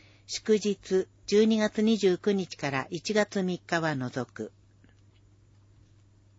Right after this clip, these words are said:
三十六、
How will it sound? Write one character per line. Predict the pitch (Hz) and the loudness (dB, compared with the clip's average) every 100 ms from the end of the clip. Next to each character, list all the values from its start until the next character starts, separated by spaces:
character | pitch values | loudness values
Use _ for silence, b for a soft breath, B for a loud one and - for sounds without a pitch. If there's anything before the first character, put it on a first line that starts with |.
| _ - - _ _ _ _ _ - - b b b b b | _ -20 -20 _ _ _ _ _ -20 -20 b b b b b
三 | - 240 226 170 | 2 4 4 2
十 | 139 131 123 | 0 0 -2
六、 | 123 - 139 | -6 -4 -4